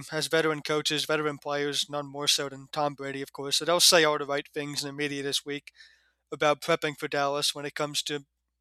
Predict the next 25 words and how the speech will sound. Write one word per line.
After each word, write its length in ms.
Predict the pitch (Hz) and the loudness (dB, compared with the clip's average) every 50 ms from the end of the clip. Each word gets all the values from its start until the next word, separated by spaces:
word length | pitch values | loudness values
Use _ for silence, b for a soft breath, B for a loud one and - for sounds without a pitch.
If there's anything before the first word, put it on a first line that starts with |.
| _ _ _ | _ _ _
how 180 | - 160 156 147 | 2 4 4 4
skilled 380 | - - - 160 151 147 143 | 4 2 4 4 2 2 2
they 80 | 151 147 | 0 0
really 240 | 139 151 151 151 143 | 2 2 0 0 0
can 200 | - 160 147 139 | 0 -4 -4 -4
be 280 | 139 143 143 147 147 | -2 -2 -2 -2 -2
and 100 | 143 139 | -2 -2
how 80 | 151 151 | -2 -2
dangerous 460 | 143 147 147 151 143 139 143 135 - | 0 0 -2 -2 -2 -2 0 0 0
they 140 | - 143 143 | 0 -2 -2
are 240 | 143 143 143 139 - B B B B B B B B B B | -2 -2 -4 -6 -8 B B B B B B B B B B
when 100 | - 156 | -6 -2
they 120 | 151 147 147 | 0 0 0
play 220 | - - 160 151 | 0 2 2 4
their 140 | 147 151 143 | 4 2 2
best, 340 | 127 147 143 147 143 - - | 0 0 0 0 0 -2 -4
all 200 | - 156 151 151 | -6 -4 -4 -4
these 180 | 147 143 139 - | -4 -4 -4 -2
things. 340 | - 151 147 147 147 143 - | -2 -2 -2 -2 -2 -2 0
So 220 | - 156 147 - B B B B B B B B | 0 0 -2 -4 B B B B B B B B
I 60 | 165 | -4
think 160 | - 226 208 | -4 -2 -2
the 80 | - 160 | 2 6
best 260 | 175 180 170 - - | 6 8 8 6 4
thing, 300 | 185 175 170 165 160 151 | 4 2 2 2 -2 -8